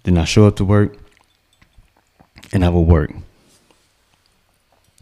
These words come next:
I wasn't at work going crazy and, you know,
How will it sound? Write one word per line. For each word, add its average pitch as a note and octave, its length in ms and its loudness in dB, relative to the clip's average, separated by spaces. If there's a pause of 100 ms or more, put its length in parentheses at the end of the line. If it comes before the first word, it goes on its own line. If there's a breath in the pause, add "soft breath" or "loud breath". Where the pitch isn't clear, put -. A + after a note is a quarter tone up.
(140)
I F#2+ 100 0
wasn't G2+ 460 4
at F#2+ 200 -2
work F2+ 300 -2 (180)
going F2+ 420 -2
crazy F2 600 -4
and, E2 180 -8
you F2 120 -8
know, E2+ 280 -8